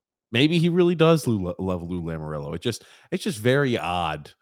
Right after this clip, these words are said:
that this is coming. And here's, here's another thing I've been thinking about. Is this his, the answers that he's towing, quote unquote, the company line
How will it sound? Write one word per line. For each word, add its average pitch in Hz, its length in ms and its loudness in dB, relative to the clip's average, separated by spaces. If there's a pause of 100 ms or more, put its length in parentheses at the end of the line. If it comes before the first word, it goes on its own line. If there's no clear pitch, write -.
(300)
that 107 160 -2
this 110 140 -6
is 107 100 -6
coming. 98 280 -4
And 143 180 -2
here's, 240 320 0 (240)
here's 302 340 -2
another 156 260 2
thing 104 220 -4
I've 82 160 -4
been 80 140 -6
thinking 82 340 -8
about. 73 360 -10 (1080)
Is 131 200 2
this 208 440 2
his, 147 580 2
the 113 300 -2
answers 156 540 0
that 117 120 2
he's 127 300 -6
towing, 127 400 0
quote 120 180 -2
unquote, 110 300 -2
the 95 80 -6
company 120 420 -6
line 85 580 -6